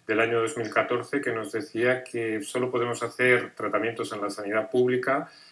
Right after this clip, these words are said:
a, a parejas que llevan intentando tener hijos con relaciones sexuales durante un año, con lo cual quedaban excluidas las mujeres de,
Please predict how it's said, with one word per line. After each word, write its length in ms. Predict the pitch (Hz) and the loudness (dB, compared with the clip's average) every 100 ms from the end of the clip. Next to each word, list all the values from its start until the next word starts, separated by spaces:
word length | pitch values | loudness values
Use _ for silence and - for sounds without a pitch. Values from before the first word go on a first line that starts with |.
| - - - | -20 -20 -2
a, 1000 | 117 110 107 104 101 101 - 107 98 98 | 4 6 6 4 0 -2 -4 -4 -2 -2
a 100 | 98 | -2
parejas 800 | 110 110 92 - 143 175 - - | 2 2 2 0 -2 -2 -8 -10
que 160 | - 113 | -2 0
llevan 420 | 104 117 117 123 | 2 2 2 0
intentando 920 | 113 107 101 107 110 117 120 120 110 - | -2 -6 -4 -2 0 0 2 2 0 -4
tener 280 | 107 104 | -4 -2
hijos 380 | 120 120 147 151 | -2 -2 0 0
con 140 | - 117 | -2 -2
relaciones 360 | 107 95 104 | -2 -4 -6
sexuales 560 | 104 - 123 117 127 123 | -8 -4 2 2 2 -2
durante 320 | 120 107 107 | -2 -2 -2
un 100 | 101 | -2
año, 260 | 131 120 101 | -2 -4 -6
con 140 | 104 | -8
lo 120 | 101 | -6
cual 200 | 117 113 | -2 0
quedaban 280 | 113 110 110 | 2 2 2
excluidas 560 | 113 - 113 110 123 120 | -2 -6 -2 0 0 0
las 280 | 110 107 | -2 -4
mujeres 480 | 107 - 110 120 117 | -10 -4 0 0 0
de, 320 | 113 104 101 | -2 -2 -4